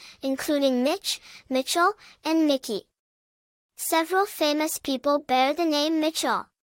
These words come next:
These include Mitchell Johnson, an Australian cricketer, Mitchell Starc, another Australian cricketer,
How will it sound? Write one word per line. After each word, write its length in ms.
These 300
include 460
Mitchell 420
Johnson, 640
an 140
Australian 760
cricketer, 580
Mitchell 320
Starc, 500
another 320
Australian 840
cricketer, 560